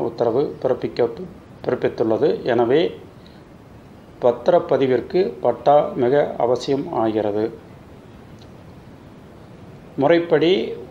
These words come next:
ஒரு சொத்தின் சொத்து பரிமாற்றம் நடந்து அதை முறையாக பத்திரப்பதிவு அலுவலகத்தில் பதிவு செய்தவுடன் பெரும்பாலும் அந்த சொத்தின் பெயர் பட்டா புத்தகத்திலும் பெயர் மாற்றம் நடந்துவிடும்.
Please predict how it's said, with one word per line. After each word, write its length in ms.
ஒரு 260
சொத்தின் 560
சொத்து 320
பரிமாற்றம் 760
நடந்து 460
அதை 240
முறையாக 500
பத்திரப்பதிவு 640
அலுவலகத்தில் 580
பதிவு 320
செய்தவுடன் 640
பெரும்பாலும் 640
அந்த 300
சொத்தின் 640
பெயர் 340
பட்டா 400
புத்தகத்திலும் 760
பெயர் 280
மாற்றம் 420
நடந்துவிடும். 640